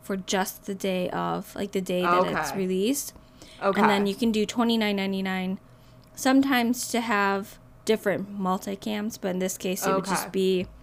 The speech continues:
Speaker 1: um, you can watch it the day it's released.
Speaker 2: And then two
Speaker 1: And
Speaker 2: months
Speaker 1: then
Speaker 2: of
Speaker 1: you can,
Speaker 2: streaming.
Speaker 1: yeah, you can
Speaker 2: Yeah.
Speaker 1: rewatch it for two
Speaker 2: Okay.
Speaker 1: months.
Speaker 2: All right.
Speaker 1: So the first Monsta X concert, I did the first option.
Speaker 2: Mm-hmm.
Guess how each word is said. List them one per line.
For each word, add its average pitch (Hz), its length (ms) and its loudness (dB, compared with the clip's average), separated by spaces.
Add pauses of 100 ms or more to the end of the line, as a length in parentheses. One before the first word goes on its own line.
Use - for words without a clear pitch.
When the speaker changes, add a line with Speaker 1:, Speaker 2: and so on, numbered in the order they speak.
(520)
Speaker 1:
um, 185 440 0 (240)
you - 100 -2
can 190 200 0
watch 185 240 0
it 180 160 -6
the - 80 -16
day 190 220 0
it's 185 160 -6
released. 190 600 -4 (600)
Speaker 2:
And 196 140 -4
then 190 180 -2
two 196 140 -2
Speaker 1:
And 196 80 4
Speaker 2:
months 190 200 4
Speaker 1:
then 190 80 2
Speaker 2:
of 175 100 0
Speaker 1:
you 185 80 0
can, 202 140 -2
Speaker 2:
streaming. 165 420 -8
Speaker 1:
yeah, 190 220 0
you 180 120 0
can 185 140 -4
Speaker 2:
Yeah. 185 80 -2
Speaker 1:
rewatch 175 540 -4
it - 140 -8
for - 80 -10
two 196 60 -2
Speaker 2:
Okay. 247 160 -2
Speaker 1:
months. 285 360 0 (600)
Speaker 2:
All 202 120 -6
right. 277 320 -8
Speaker 1:
So 196 320 -2
the 196 100 0
first 302 380 6
Monsta 247 260 2
X 208 220 2
concert, 190 440 -2
I - 100 -2
did 185 200 -2
the 185 80 -4
first 180 420 -8
option. 202 540 -4 (640)
Speaker 2:
Mm-hmm. 190 440 -2